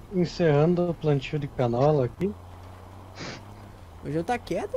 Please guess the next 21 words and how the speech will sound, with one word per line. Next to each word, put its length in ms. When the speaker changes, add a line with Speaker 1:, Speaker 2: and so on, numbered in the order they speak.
Speaker 2:
não 80
falou 180
quase 180
nada 140
desse 200
vídeo. 240
Speaker 1:
Não, 200
tô 380
con-, 260
tô 80
concentrado 800
aqui. 180
Speaker 2:
<laughs> 160
Concentrado. 680
Tu 80
é 40
que 100
nem 160
suco 260
de 80
pacotinho? 680